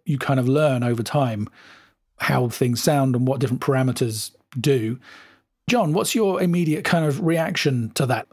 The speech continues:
How do you approach this? Do you like technical stuff? Do you like creative stuff? What's,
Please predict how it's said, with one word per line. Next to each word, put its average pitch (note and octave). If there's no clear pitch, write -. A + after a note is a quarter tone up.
How F3+
do F3
you E3
approach D3+
this? G#2
Do C#3
you D3+
like D3
technical G3
stuff? G#3
Do C#3
you C3
like C3
creative D3+
stuff? -
What's, -